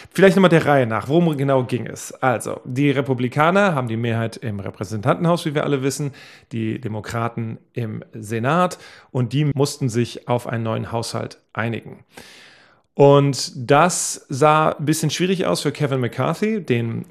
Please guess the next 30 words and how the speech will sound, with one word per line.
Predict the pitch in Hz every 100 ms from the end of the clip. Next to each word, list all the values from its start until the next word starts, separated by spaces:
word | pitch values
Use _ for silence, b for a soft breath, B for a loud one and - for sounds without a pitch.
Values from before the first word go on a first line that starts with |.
| -
Mehrheitsführer | 135 143 160 - 156 143 143 -
im | 120 113 107 110
Repräsentantenhaus, | 120 - 120 117 104 135 165 143 147 151 - -
weil | 113 104 117 170
der | 170 151
nur | 131
eine | 113
sehr | 98 123 143 147 B B B -
hauchdünne | 143 151 - 131 131
Mehrheit. | 123 123 104 113 -
Alles | 143 175 -
hat | 151 156
damit | 147 135
zu | 135
tun, | - 139
dass | 117 -
vor | - 120
gut | 117
einem | 123 120 113
Jahr | 113 113 113 _ _ _ _ _ _ 131
im |
vergangenen | 120 120 107 120 117 117 B B B -
Herbst, | 127 123 - - -
äh, | 117
bei | 110 110
den | 113 113 113 -
Midterms, | 135 160 - 135 127 127
bei | 113
den | 110
Zwischenwahlen, | 151 143 131 113 113 117